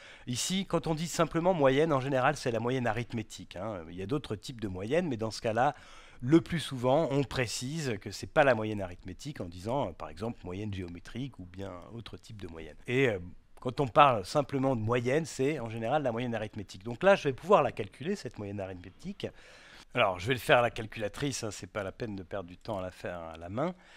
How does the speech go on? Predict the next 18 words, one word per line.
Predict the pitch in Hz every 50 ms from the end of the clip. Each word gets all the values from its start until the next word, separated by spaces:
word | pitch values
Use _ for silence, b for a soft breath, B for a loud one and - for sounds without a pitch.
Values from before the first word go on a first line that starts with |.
| B B B B B
Alors, | 135 131 107 92 - - -
bon, | 107 107
j'ouvre | 101 107 156 160 139 143 135
la | 117 110
parenthèse. | - 123 113 113 120 - 180 196 185 - - - -
Ce | -
qu'il | 143 -
faut | 165 156
que | 131
je | 151 147
fasse, | - 190 185 -
c'est | - 147
la | 127 120
somme | - - 196 196 185 151
de | 143
ces | - - 147
cinq | 127 - 139 131 113 - 175
nombres | 185 220 208 165 143